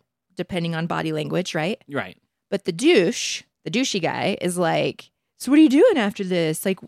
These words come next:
Speaker 1: where do you live? You live close by? Like, you wanna come
Speaker 2: Mm-hmm.
Speaker 1: back to my place? You wanna," and it's like, "O-, okay." <laughs>
Speaker 2: I mean, have you ever had anyone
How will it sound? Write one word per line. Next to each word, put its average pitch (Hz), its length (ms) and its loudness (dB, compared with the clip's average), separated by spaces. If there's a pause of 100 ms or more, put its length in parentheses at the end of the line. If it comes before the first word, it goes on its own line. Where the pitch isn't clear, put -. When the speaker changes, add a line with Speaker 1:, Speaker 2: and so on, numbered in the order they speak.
Speaker 1:
where 247 380 4
do 320 80 6
you 302 140 4
live? 349 260 2
You 233 140 0
live 226 200 -2
close 233 260 -6
by? 294 520 -2
Like, 208 280 0
you 220 80 -6
wanna 208 160 -4
come 208 100 -8
Speaker 2:
Mm-hmm. 220 60 -2
Speaker 1:
back 220 160 -2
to 214 80 -6
my 202 260 0
place? 381 540 0
You 220 80 0
wanna," 190 220 -2 (500)
and 202 100 2
it's 196 220 -2
like, 185 360 0 (760)
"O-, - 260 -6
okay." - 460 -6 (140)
<laughs> - 500 -14
Speaker 2:
I 151 40 -8
mean, 156 120 -2
have 151 100 0
you 190 60 0
ever 196 140 0
had 151 260 -2
anyone 143 220 -2